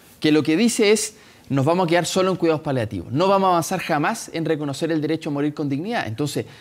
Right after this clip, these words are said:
yo le, le he dicho al ministro, "Nosotros tal como está, vamos a rechazar ese proyecto". Porque es un proyecto anti-eutanasia que pareciera ser, dado que no tiene presupuesto,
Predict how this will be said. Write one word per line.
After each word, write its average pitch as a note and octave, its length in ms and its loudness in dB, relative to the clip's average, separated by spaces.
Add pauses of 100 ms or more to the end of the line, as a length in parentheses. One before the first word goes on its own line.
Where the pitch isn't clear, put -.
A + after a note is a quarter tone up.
(220)
yo C#3 400 0
le, B2+ 300 0
le A#2 180 0
he - 20 2
dicho D3+ 240 2
al G3 60 2
ministro, G#3 540 0
"Nosotros D#3 380 -4
tal G3+ 200 0
como G#3 180 -2
está, F3+ 440 -4 (180)
vamos F#3 240 2
a - 20 2
rechazar G3 400 -2
ese C4+ 100 -8
proyecto". B3+ 440 -4 (560)
Porque D#3+ 560 0 (160)
es - 160 -2
un F#3 100 0
proyecto F3 400 0
anti-eutanasia F#3 800 0
que D3 160 -2
pareciera A3 600 2
ser, F3 380 2 (300)
dado C3 300 2
que C3+ 80 0
no C#3 100 0
tiene D#3 180 0
presupuesto, F#3+ 640 -2